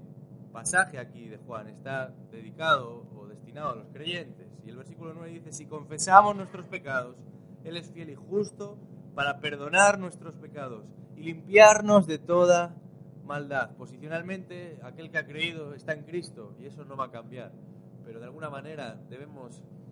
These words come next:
ir mostrando cada día que estamos en Cristo para nuestra propia seguridad personal. El mayor de los peligros para algunas personas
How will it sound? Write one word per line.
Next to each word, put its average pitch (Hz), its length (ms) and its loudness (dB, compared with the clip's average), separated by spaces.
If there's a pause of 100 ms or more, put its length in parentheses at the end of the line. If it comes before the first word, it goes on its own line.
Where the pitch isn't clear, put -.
(180)
ir 143 200 -14
mostrando 135 640 -2
cada 127 220 -2
día 135 160 -12
que 117 80 -18
estamos 147 300 -14
en - 80 -18
Cristo 135 440 -16 (540)
para 117 140 -12
nuestra 123 280 -14
propia 147 320 -14
seguridad 123 480 -12
personal. 123 480 -12 (1400)
El 110 280 -16 (1300)
mayor 139 460 -6
de 131 100 -14
los 123 120 -16
peligros 123 760 -8
para 107 240 -16
algunas 123 320 -18
personas 123 680 -18